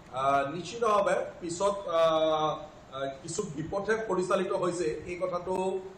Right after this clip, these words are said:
আ, বিভিন্ন সংবাদ মাধ্যমত প্ৰকাশ পোৱাৰ দৰে আমিও সেই কথাটো, আ, মা-, মানি ল'ব খোজো যে শেষৰ ফালে এই ছাত্ৰ আন্দোলনটো কিছু বিপথে পৰিচালিত হ'ল।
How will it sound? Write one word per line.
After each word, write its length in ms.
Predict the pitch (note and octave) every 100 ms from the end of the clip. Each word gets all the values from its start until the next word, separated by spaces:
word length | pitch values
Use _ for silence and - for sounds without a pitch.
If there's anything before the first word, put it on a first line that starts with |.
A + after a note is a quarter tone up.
| - - B2+
আ, 280 | C3 C#3 C3+
বিভিন্ন 340 | C#3 F3+ F#3
সংবাদ 380 | D#3 D#3 E3+ E3+
মাধ্যমত 420 | E3 E3 E3+ F3+ -
প্ৰকাশ 260 | C#3+ D3+ D#3+ -
পোৱাৰ 240 | D#3 D#3+ E3
দৰে 220 | F#3+ - -
আমিও 260 | C#3+ E3
সেই 120 | D#3+ D#3+
কথাটো, 440 | D#3 D3+ F3 - - - - A#2+
আ, 80 | B2+ B2+ B2+ B2+ B2 - - - - - - C3
মা-, 200 | B2 B2
মানি 220 | C#3 D#3
ল'ব 260 | E3 D#3 D#3
খোজো 260 | D3+ D3 D3+ - - - -
যে 100 | E3+ - - D3+
শেষৰ 380 | D3 G3 A3
ফালে 380 | G#3+ G#3+ F3+ - - - - E3
এই 200 | F3+ -
ছাত্ৰ 300 | D#3 - -
আন্দোলনটো 520 | F3 F3 F3 E3+ - D#3
কিছু 180 | F#3+ F3+
বিপথে 300 | C#3 D3 D#3+
পৰিচালিত 480 | E3 C#3+ C#3 C#3+ C3+
হ'ল। 260 | A#2+ G#2+